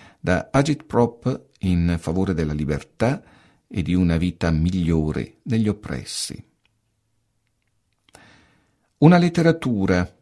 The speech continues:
una vena romanzistica, civile, impegnata, ma con grandi squarci per l'umanità,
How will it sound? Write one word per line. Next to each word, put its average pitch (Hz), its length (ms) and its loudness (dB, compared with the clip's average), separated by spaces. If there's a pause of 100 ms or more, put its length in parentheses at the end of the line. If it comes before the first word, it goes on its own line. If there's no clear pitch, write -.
(220)
una 101 300 4
vena 110 580 4
romanzistica, 101 1400 0
civile, 85 840 -2
impegnata, - 840 -4 (440)
ma 87 360 -6
con 82 240 -4
grandi 90 420 2
squarci 87 840 -2
per 73 420 -6
l'umanità, 73 760 -2